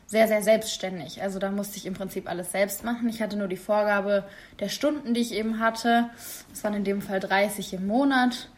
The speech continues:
Ja, und dann musste ich komplett eigentlich auch mich selbst organisieren und so. Und das war jetzt beim Studieninfotag ein bisschen, ähm, geregelter,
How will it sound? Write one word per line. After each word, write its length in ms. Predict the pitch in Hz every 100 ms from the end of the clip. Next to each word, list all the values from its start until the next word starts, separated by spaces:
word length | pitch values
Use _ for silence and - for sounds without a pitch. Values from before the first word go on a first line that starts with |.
| - - - -
Ja, 220 | 214 190
und 60 | 175
dann 400 | 185 190 196 214
musste 240 | 214 -
ich 180 | 196 170
komplett 580 | - 208 196 - 202 -
eigentlich 260 | - 180
auch 140 | 190 -
mich 160 | 196
selbst 340 | - 196 - -
organisieren 680 | 190 185 190 190 277 285
und 120 | 240 233
so. 360 | 226 220 220
Und 300 | 196 208 202 - - - - -
das 180 | 214 214
war 120 | 220
jetzt 160 | 214
beim 100 | 214
Studieninfotag 920 | 202 214 202 202 247 240 240 214 214 214
ein 120 | 214
bisschen, 680 | 202 - 202 190 196 196 190 - - - - - - - - -
ähm, 320 | 220 226 214
geregelter, 800 | 202 196 247 226 208 - 180 180